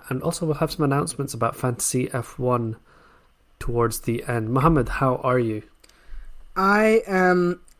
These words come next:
Speaker 2: uh, emerging from a depressive slumber, so I'm good.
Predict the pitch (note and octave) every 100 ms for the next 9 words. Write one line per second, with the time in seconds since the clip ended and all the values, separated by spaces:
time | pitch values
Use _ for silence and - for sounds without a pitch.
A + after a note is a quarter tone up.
0 | - E3 D#3+ F3 F3+ F#3 G3 G3+ F#3+ -
1 | - D#3+ D#3 D#3+ D#3 D3+ D3+ - D#3 D#3
2 | - - D#3 D#3 F3 F#3+ _ _ - -
3 | _ - D#3+ C#3 C#3+ C#3+ C#3+ C#3+ C#3+ -
4 | D#3+ D#3 D#3+ G#3+